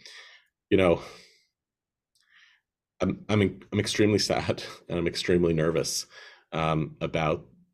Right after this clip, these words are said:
my people in Israel and the future of Israel. I'm extremely fearful that when you have a trauma like this,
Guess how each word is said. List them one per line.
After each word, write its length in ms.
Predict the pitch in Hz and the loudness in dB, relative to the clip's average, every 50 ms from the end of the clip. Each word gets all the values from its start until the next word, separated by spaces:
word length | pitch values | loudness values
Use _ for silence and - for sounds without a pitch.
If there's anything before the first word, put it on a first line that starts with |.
| _ _ _ _ _ _ _ _ _ _ - | _ _ _ _ _ _ _ _ _ _ -6
my 120 | 87 85 - | -2 -2 -2
people 480 | - - 95 92 92 123 123 123 - - | -2 -2 -2 2 4 4 4 4 2 0
in 120 | 104 107 | 2 2
Israel 460 | 107 107 - 123 117 120 127 135 139 - | 2 2 2 2 0 2 0 -2 -4 -6
and 180 | - 92 90 87 | -4 -4 -2 -4
the 60 | 85 | -4
future 600 | - - 92 90 - - 117 117 123 123 123 - - 110 | -4 -4 -4 -4 -2 0 0 0 0 0 -6 -10 -8 -4
of 120 | 104 110 | -2 -2
Israel. 440 | 113 110 - 127 131 135 139 135 - - - - - - _ _ _ - | -2 -2 0 0 -2 -2 -2 -4 -10 -18 -20 -20 -20 -20 _ _ _ -4
I'm 120 | 98 92 | -2 0
extremely 880 | 90 90 - - - - 107 101 104 107 107 104 101 98 95 95 95 92 - - _ _ _ _ _ _ _ _ | 0 0 -2 -6 -4 0 2 4 4 4 4 4 4 6 4 2 0 -2 -8 -16 _ _ _ _ _ _ _ _
fearful 720 | - - - 98 95 101 104 - - 113 113 117 113 - - _ - _ _ _ _ _ _ _ _ - | -20 -6 -2 0 0 0 0 0 0 2 2 0 -2 -6 -16 _ -20 _ _ _ _ _ _ _ _ -6
that 440 | 90 90 90 85 85 87 - - - _ _ _ _ _ _ _ _ _ _ _ _ _ _ - | -4 -2 -2 -2 -2 -4 -6 -8 -12 _ _ _ _ _ _ _ _ _ _ _ _ _ _ -4
when 180 | 87 90 90 92 | -2 -2 0 -2
you 100 | 92 90 | -2 -4
have 240 | 90 101 101 95 | -4 -2 -2 0
a 100 | 98 87 | 0 -2
trauma 420 | 90 - - - 92 92 98 107 107 | -2 -4 -4 -2 -2 0 2 2 2
like 240 | 104 101 104 104 - | 4 2 2 0 -2
this, 500 | 101 104 113 117 - - - - - | -2 -2 -2 -2 -2 -4 -4 -4 -6